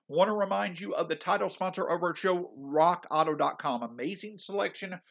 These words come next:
reliably low prices, all the car parts you'll ever need. Visit rock auto dot com today. So obviously, Rajon Rondo, as many expected, agreed to a buyout with the Grizzlies over the weekend. Now, this certainly was expected due to the fact that, once again,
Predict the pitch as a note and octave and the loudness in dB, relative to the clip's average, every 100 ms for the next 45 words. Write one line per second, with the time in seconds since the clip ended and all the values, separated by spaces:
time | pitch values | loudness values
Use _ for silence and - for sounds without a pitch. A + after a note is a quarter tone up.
0 | _ - C3+ C3 D3 F#3+ G3 F#3+ F3+ F3 | _ -4 0 4 4 4 2 0 0 0
1 | - E3+ D#3+ D#3+ C#3 D#3 F3+ F#3 - E3+ | 0 0 0 -2 -2 2 2 0 0 0
2 | E3+ D#3 D3+ D#3 C#3+ D3 C#3+ C3 A#2+ - | 2 -2 0 0 0 0 -2 -4 -4 -8
3 | _ _ C3+ D#3 D3+ C3+ C3+ C3 C#3 C3 | _ _ 0 2 2 6 6 8 6 4
4 | B2 A#2+ - C3 A#2 A2+ C3+ B2 G2+ F2+ | 4 2 2 0 0 -2 -4 0 0 -4
5 | - - - B3 C#4 F4+ E4 - D#3 A#2 | -16 -8 2 4 8 6 6 0 -2 -2
6 | _ _ C#3 G#3+ D4+ B3 A#3 A3 G#3 F#3 | _ _ 2 2 4 0 0 0 0 2
7 | E3+ E3 - - F3+ A3 C4+ G#3 G3+ G#3+ | 4 4 0 -4 2 2 2 0 -8 -6
8 | G#3+ - - - E3 - C3 B2+ _ _ | -6 -6 -8 0 0 0 -4 -4 _ _
9 | D3 D3 G3 B3+ A#3+ A3+ E3 G3+ G3+ F3+ | -2 0 -2 -4 0 0 4 2 4 4
10 | D#3 E3+ F#3 F#3+ D3+ E3 D#3 D#3 C#3+ D3+ | 2 -2 -4 -4 -4 -2 -2 -4 -2 2
11 | E3+ E3 D3+ C#3 C#3+ - A2+ A2 A#2 D#3 | 2 0 -2 0 -2 -2 -8 -6 0 0
12 | F3+ C4 - C4 A#3 G3+ G3 G#3 A3+ - | 2 0 0 0 0 -4 0 0 -2 0
13 | E3 C3+ C#3+ - - _ C#3 D3 C4 D#4 | 2 4 2 -4 -14 _ -10 0 2 2
14 | C4 G3+ - G3 F#3 - F#3 F3+ C#3+ F3+ | 0 -2 4 4 4 4 4 4 2 -6
15 | A#3+ - G#3 F3 D3 - | -4 -6 -8 -6 -8 -10